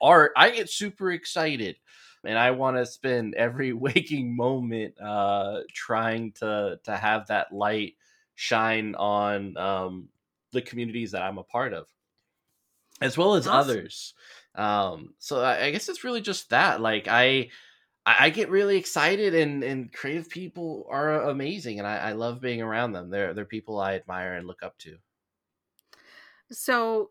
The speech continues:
Speaker 2: you've start-, you've, blah, blah, blah, blah. Edit this part out, Spence, because you are, my brain
Speaker 1: Amazing.
Speaker 2: is not,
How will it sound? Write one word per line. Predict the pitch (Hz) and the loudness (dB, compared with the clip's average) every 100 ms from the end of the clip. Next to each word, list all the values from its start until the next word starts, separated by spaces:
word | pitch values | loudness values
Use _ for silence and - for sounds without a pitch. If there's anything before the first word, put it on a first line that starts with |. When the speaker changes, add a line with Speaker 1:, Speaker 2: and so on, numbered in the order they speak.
| 208 | -8
Speaker 2:
you've | 202 233 240 262 247 | -8 -6 -6 -6 -8
start-, | - - 233 226 196 - | -10 -2 2 2 0 -6
you've, | 196 220 226 208 _ | -10 -8 -10 -12 _
blah, | - 175 | -10 0
blah, | 190 196 170 165 | 2 2 0 0
blah, | 180 190 | 2 2
blah. | 190 170 165 170 - _ _ _ _ - _ _ | 2 0 -2 -4 -18 _ _ _ _ -20 _ _
Edit | 233 233 185 | 0 0 -2
this | 175 - | -6 -2
part | 202 214 | 2 6
out, | 254 240 | 4 4
Spence, | - 196 196 196 - | -2 0 0 -4 -10
because | 175 - 175 170 170 - - | -10 -4 -2 -2 -4 -10 -14
you | 196 220 233 | -12 -8 -4
are, | 185 185 185 180 _ _ _ _ _ _ _ - | -2 0 0 -4 _ _ _ _ _ _ _ -8
my | 113 254 202 | -4 -2 -2
brain | 196 180 226 | -2 -2 -2
Speaker 1:
Amazing. | |
Speaker 2:
is | 190 175 | -4 -4
not, | 175 165 | -2 -2